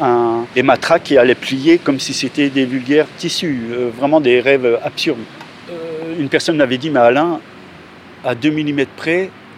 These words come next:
tu revenais pas. » Donc, euh, c'est là que j'ai réalisé que c'était pas une simple blessure, un simple souvenir, euh, d'une manifestation, mais que c'était une blessure, euh, comme certains le disent, de, de guerre.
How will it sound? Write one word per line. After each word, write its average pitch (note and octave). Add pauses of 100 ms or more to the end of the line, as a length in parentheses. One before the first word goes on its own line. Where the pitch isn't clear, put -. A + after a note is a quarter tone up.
(320)
tu -
revenais C3
pas. » G#2+ (1500)
Donc, C3
euh, A#2+
c'est -
là D#3
que C#3
j'ai B2+
réalisé A#2+
que -
c'était -
pas C3+
une A#2
simple B2
blessure, B2+
un A2+
simple A#2+
souvenir, C3+
euh, A#2
d'une A#2+
manifestation, B2+
mais A2+
que A2 (360)
c'était -
une B2
blessure, A#2+
euh, G#2+ (1300)
comme A#2
certains B2
le B2
disent, C3
de, A2
de A#2
guerre. E3